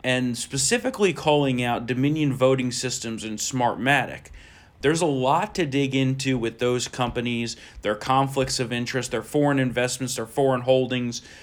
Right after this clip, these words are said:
But Giuliani says that he has signed affidavits from at least ten witnesses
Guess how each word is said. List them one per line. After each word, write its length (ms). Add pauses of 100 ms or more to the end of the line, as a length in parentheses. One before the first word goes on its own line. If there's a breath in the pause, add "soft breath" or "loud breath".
(260 loud breath)
But 220
Giuliani 680
says 380
that 220
he 240
has 260
signed 340
affidavits 680
from 180
at 100
least 460
ten 400
witnesses 960